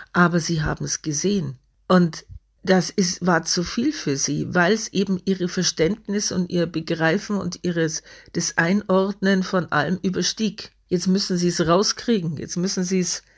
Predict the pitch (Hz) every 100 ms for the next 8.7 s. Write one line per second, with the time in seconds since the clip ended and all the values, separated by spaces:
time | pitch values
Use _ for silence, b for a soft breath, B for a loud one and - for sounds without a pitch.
0 | b - 180 170 220 226 214 180 160 143
1 | - 180 175 185 175 - 175 165 160 -
2 | 180 165 220 190 180 190 196 - B B
3 | B B - 170 196 190 180 190 170 165
4 | 170 170 160 165 190 170 175 120 175 -
5 | - 190 190 - 160 175 160 165 160 180
6 | - - 175 143 147 135 127 _ _ _
7 | _ 170 165 160 170 170 - 175 165 160
8 | - 123 - 156 147 139 143